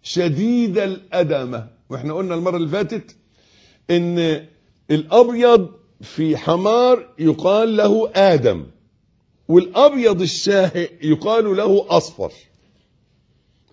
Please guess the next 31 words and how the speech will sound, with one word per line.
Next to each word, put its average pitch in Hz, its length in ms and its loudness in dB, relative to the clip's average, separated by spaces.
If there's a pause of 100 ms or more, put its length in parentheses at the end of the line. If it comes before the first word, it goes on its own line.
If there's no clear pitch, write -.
أبيض 139 500 2
يميل 180 360 0
إلى 160 200 0
الصفرة 220 420 0
اللي 208 120 2
هو 196 120 4
الأبيض 214 220 2
اللي 170 120 0
إحنا 160 140 -2
بنقول 185 220 0
عليه 175 320 0
أبيض 143 340 2
في 131 180 -6
عرفنا 139 500 -2
كمصريين. 139 880 -2 (1000)
ده 127 140 2
نقول 175 220 4
عليه، 175 360 -2
يقولوا 190 300 2
عليه 180 240 -2
في 175 100 -2
العرب 185 460 0
يقولوا 202 160 0
عليه 196 280 2
أصفر. 120 340 0 (520)
أما 190 220 2
اللي 190 140 0
إحنا 180 140 -2
بنقول 208 160 0
عليه 196 280 -2
أمحاوي، 208 680 -4